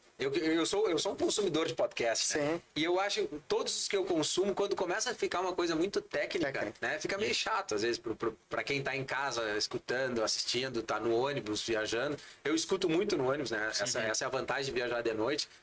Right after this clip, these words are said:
Speaker 1: Tu baixa no Spotify ali e fica ouvindo, dorme, acorda e escuta um pouquinho mais. Então, a gente realmente deixou um espaço bom aí pra, pra, de repente, num momento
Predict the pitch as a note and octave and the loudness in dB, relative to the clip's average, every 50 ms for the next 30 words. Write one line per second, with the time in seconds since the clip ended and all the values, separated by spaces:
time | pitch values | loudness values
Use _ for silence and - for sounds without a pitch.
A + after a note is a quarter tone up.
0 | _ _ _ - C3+ A#2 G#2+ B2+ C#3 D3+ - D#3 C#3 C3 - C#3+ B2+ - - - | _ _ _ -4 -2 -2 0 -2 -2 -2 -2 -2 -4 -2 -2 -2 -4 -2 -2 -2
1 | B2+ C3 C3 A#2+ A#2+ A#2 C3 D#3+ F3 C3+ A2 - - F#2 - - - B2 - B2 | -2 -2 0 2 2 2 2 2 0 0 -2 -6 -12 -10 -6 -6 -4 -4 -2 0
2 | A2 F#2+ - G#2+ F#2 F2+ - - - G2 A2 A2+ A2 G2+ F2+ - - - G#2+ B2 | -2 0 0 -2 -2 -2 -4 -2 -2 0 0 0 -2 -4 -6 -2 -2 0 0 0
3 | B2 A#2+ A#2 - - - _ _ - - _ - - - - - A#2 - A2+ G#2 | 0 -2 -2 -4 -6 -12 _ _ -20 -20 _ -8 -8 -6 -4 -4 -6 -6 -4 -6
4 | G#2+ G2+ A#2 G#2+ G#2 G2+ G2+ G2+ - - - - - - - _ _ - D3+ D3+ | -4 -4 -2 -2 -2 0 -2 -2 -4 -6 -12 -16 -18 -20 -20 _ _ -4 -4 -2
5 | D3+ - - F4 E3 F#3+ - - - F#3+ G#3+ G#3+ A3 - - - D#3+ - E3+ E3 | -2 -2 -2 0 0 -2 -2 -2 -2 -2 0 0 0 0 0 0 0 2 2 2
6 | E3+ D#3+ - E3 E3+ D#3+ - - D3+ E3 E3+ D3 D3+ D3 - - - - B2+ A#2+ | 2 0 0 0 -2 -2 0 0 2 2 2 2 0 0 -2 -4 -4 -2 -2 -2
7 | A#2 A#2 - A#2+ A#2+ B2 B2 C3 C3+ C3+ - B2 - - - _ _ _ _ _ | -2 0 -2 -2 -2 0 -2 -2 -2 -2 -2 -4 -6 -12 -20 _ _ _ _ _
8 | _ - - - A#2 A#2 B2+ B2+ B2+ B2+ B2 B2 C3 C3+ C3+ C#3+ C3+ | _ -20 -14 -6 -2 -2 0 0 0 0 0 0 -2 -2 -4 -6 -8